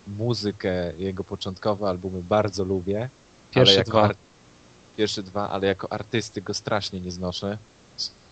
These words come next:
Speaker 1: bo uważam, że jest jakimś takim
Speaker 2: Nadętym
Speaker 1: jest dup-,
Speaker 2: bufonem.
Speaker 1: jest nadętym bufonem, dupkiem, który myśli, że jest genialny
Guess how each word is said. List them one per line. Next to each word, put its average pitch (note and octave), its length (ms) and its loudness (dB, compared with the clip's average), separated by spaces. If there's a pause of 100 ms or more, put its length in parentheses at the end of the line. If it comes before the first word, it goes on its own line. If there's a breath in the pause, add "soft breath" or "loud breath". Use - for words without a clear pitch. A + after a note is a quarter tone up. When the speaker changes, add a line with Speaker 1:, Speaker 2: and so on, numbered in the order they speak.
Speaker 1:
bo G2+ 60 -2
uważam, G2 400 0
że F#2+ 100 -2
jest F#2 180 -4
jakimś F#2+ 240 -6
takim F#2+ 300 -8 (400)
Speaker 2:
Nadętym B2 260 8
Speaker 1:
jest B2 140 6
dup-, A#2+ 60 6
Speaker 2:
bufonem. G2 460 0 (460 soft breath)
Speaker 1:
jest G#2 160 -8
nadętym A2 400 0
bufonem, G2+ 480 -2
dupkiem, G#2 560 -2 (120)
który G2+ 200 -2
myśli, G2+ 280 -2
że G2 120 -2
jest F#2+ 200 -2 (100)
genialny G2 640 0